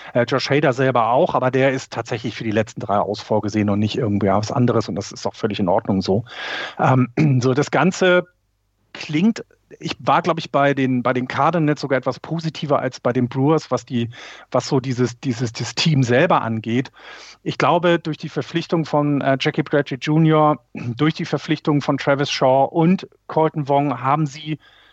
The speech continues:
haben sie sich dort verbessert. Sie werden also in der Offensive besser sein als das, was sie letztes Jahr gebracht hatten. Ich meine, wenn du als Playoffs-Team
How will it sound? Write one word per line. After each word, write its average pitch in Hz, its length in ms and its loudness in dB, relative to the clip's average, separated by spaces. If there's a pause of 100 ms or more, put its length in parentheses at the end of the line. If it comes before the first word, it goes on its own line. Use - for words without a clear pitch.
(380)
haben 160 260 0
sie 151 80 -8
sich - 240 -16
dort 139 260 -4
verbessert. 147 720 -2 (100)
Sie 127 180 -8
werden 143 220 2
also 135 220 0
in 139 100 2
der 135 120 2
Offensive 156 720 0 (300)
besser 151 320 2
sein 151 300 2
als 147 440 0
das, 143 240 0
was 147 140 0
sie 151 80 -6
letztes 139 340 -4
Jahr 131 120 2
gebracht 143 400 -2
hatten. 151 220 -2
Ich 135 140 -6
meine, 131 320 0 (580)
wenn 147 160 2
du 165 100 4
als 143 180 0
Playoffs-Team 151 800 -2